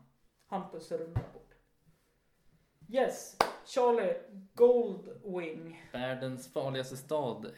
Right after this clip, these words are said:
Speaker 2: Caracas i Venezuela.
Speaker 1: Mhm.
Speaker 2: Hun-, på ett år så är det hundratjugo mord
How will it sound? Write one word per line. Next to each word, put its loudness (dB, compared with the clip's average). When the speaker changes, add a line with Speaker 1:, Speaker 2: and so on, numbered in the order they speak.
Speaker 2:
Caracas -4
i -6
Venezuela. -6
Speaker 1:
Mhm. -4
Speaker 2:
Hun-, 0
på -6
ett -10
år -2
så -8
är -6
det -8
hundratjugo -6
mord -6